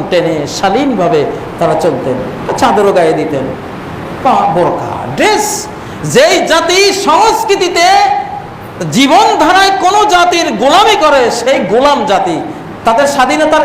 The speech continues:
এই দশ পয়েন্ট চলে গেল। চুল কাটার একটা আমাদের নিজস্ব স্টাইল আছে। হ্যাঁ, মাথার তুলি,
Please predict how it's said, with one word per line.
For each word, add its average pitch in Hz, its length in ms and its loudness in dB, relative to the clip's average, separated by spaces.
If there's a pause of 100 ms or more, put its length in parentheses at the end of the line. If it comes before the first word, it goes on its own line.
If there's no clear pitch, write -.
(120)
এই 262 80 2
দশ 254 220 2 (100)
পয়েন্ট 254 260 0
চলে 190 260 0
গেল। 127 120 -4 (800)
চুল 240 240 0
কাটার 220 300 2
একটা 202 200 0 (100)
আমাদের 185 260 2 (240)
নিজস্ব 180 340 0 (840)
স্টাইল 156 400 0
আছে। 117 220 -4 (840)
হ্যাঁ, 196 180 0 (640)
মাথার 214 300 0 (120)
তুলি, 214 240 2